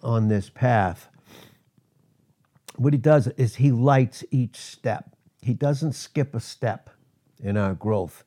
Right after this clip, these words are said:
in Second Peter three and verse eighteen. There's not a s-, a step that he skips.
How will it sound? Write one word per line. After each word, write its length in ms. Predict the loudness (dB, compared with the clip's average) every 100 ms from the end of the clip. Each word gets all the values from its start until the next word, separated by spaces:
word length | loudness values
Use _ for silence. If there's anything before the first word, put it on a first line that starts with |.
| _ _ -10
in 140 | -8
Second 400 | -6 -6 -4 -6
Peter 280 | -2 -2 -2
three 440 | -4 -4 -2 -4
and 120 | -8 -8
verse 300 | -8 -8 -8
eighteen. 540 | -10 -8 -10 -10 -14 _ _ -20 -10 -4
There's 180 | -2 0
not 320 | 0 0 -2
a 120 | -6
s-, 380 | -6 -14 -20 -18 -14
a 80 | -14
step 580 | -16 -4 -2 -2 -6 _ _ _ _ _ _ _ _
that 160 | -8 -4
he 140 | -4
skips. 640 | -6 -8 -10 -10 -14 -20